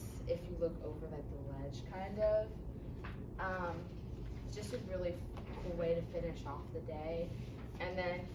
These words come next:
here we have, like, more prices and actual directions to each place.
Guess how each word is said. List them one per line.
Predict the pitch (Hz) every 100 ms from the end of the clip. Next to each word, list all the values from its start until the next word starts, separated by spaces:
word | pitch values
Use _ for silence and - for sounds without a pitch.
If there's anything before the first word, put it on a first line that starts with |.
| 196
here | 202 196
we | 202
have, | 403 196 180 180
like, | 175 165 -
more | 190 180 175 87 - - - - - - -
prices | 269 254 254 262 247 233
and | 214 202 180
actual | 190 185 - 196
directions | 175 165 175 165 - 196 196 202 202 -
to | 214 -
each | 202 196 - -
place. | 190 190 185 185 196 - -